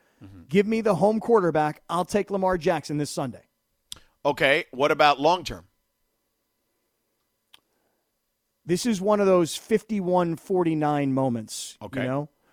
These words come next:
Speaker 1: Okay.
Speaker 2: And I think I'd still take Lamar Jackson.
Speaker 1: Yeah,
Speaker 2: Uh,
Speaker 1: I would
Speaker 2: as,
Speaker 1: too.
Speaker 2: as, as great as Justin Herbert is, and I acknowledge that he's a young guy who's a really good player, okay? But right now, based on experience, based on playoff failures,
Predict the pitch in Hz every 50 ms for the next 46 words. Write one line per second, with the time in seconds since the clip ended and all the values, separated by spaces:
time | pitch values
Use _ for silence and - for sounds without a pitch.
0 | _ _ _ - - - - - 165 160 165 175 180 180 - - 214 233 - 226
1 | 226 208 - - - - 233 233 - - 233 233 233 220 233 220 226 233 220 160
2 | 202 208 240 247 - - - - _ _ _ _ _ _ _ 127 123 110 - 135
3 | 156 165 151 - 110 120 - 160 160 117 - - 185 175 156 - _ _ _ _
4 | - 170 151 139 - 165 160 180 196 247 254 - 208 196 156 - 226 220 196 -
5 | 226 202 170 151 208 214 202 220 196 170 185 190 175 180 165 156 151 147 139 147
6 | 160 165 180 190 196 185 156 160 156 156 135 135 131 123 127 156 165 185 202 190
7 | 190 185 185 180 185 190 170 151 147 131 131 127 113 113 127 147 180 185 190 180
8 | 175 190 160 - 175 180 156 135 110 - - 113 - 156 151 160 175 - _ _
9 | _ _ _ _ _ _ _ _ - 120 160 160 160 156 156 - _ _ _ _
10 | _ 139 135 156 180 208 208 180 214 214 214 226 226 170 139 185 185 190 - -
11 | 214 196 175 170 165 156 139 - - - - 214 208 220 226 240 247 254 - -
12 | - - _ - 131 117 170 170 170 165 - - - 175 160 156 156 151 143 135
13 | - _ _ _ _ _ _ - - - 190 190 196 190 185 - - - - 190
14 | 196 214 233 262 277 302 294 -